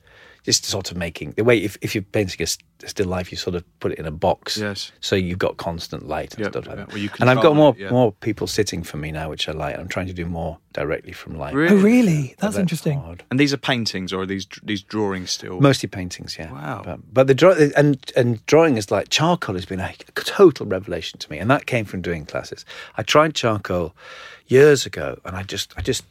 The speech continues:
Speaker 1: just got so messy.
Speaker 2: Messy, yeah.
Speaker 1: Yeah. But, it, you know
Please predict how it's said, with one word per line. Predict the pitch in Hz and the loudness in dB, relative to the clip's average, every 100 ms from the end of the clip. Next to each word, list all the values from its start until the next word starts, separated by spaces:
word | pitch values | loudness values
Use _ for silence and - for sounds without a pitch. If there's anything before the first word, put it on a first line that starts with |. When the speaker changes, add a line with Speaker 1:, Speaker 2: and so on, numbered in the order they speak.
| _ _ | _ _
Speaker 1:
just | - 107 - | -6 -6 -6
got | - | -8
so | - - | -6 -6
messy. | 90 95 117 | -8 -6 -2
Speaker 2:
Messy, | 165 160 - 78 | 0 0 0 -4
yeah. | 113 87 | -10 -8
Speaker 1:
Yeah. | 101 90 - - - - - | -8 -10 -14 -20 -20 -20 0
But, | 117 - _ _ | 2 0 _ _
it, | - _ | -8 _
you | 131 | 0
know | 143 95 | 2 0